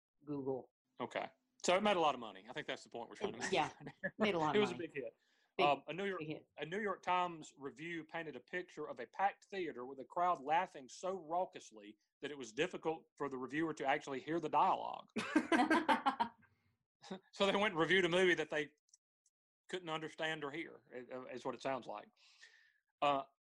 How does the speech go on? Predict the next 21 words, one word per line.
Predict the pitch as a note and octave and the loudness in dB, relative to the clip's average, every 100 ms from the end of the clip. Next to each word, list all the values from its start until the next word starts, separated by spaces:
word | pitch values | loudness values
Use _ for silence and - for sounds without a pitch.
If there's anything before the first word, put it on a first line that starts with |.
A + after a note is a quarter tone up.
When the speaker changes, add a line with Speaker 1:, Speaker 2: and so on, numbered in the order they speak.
| _ _ _ - | _ _ _ -4
Speaker 2:
in | D3 | -2
nineteen | D#3 A3 G#3+ F#3+ | 0 -2 -2 -4
fifty, | D3+ - C#4 - C3+ C3+ | -4 -2 -2 -2 -8 -6
the | C#3 | -6
two | - E3+ | 0 2
released | D#3 C#3 D3+ D3+ - | 2 4 4 2 -2
a | |
movie | C#3+ D3 C#3 | 2 2 2
called | D3 C#3 C#3 C3+ - | 4 4 4 0 -2
At | C#3 C#3+ | -2 0
War | C#3 F#3 | 0 2
with | E3+ D#3+ | 2 -2
the | C#3+ - | -6 0
Army. | E3 B2+ G2+ _ _ _ _ _ _ _ - | 0 0 -6 _ _ _ _ _ _ _ -6
When | D3+ | 2
Martin | F#3+ G#3 | 4 4
and | F#3 | 2
Lewis | F#3 F3+ D#3 | 2 2 0
signed | F3+ E3+ D#3 | -2 -2 -2
with | C#3 | -6
Paramount | - F3+ E3 D3 | -4 -2 -2 -4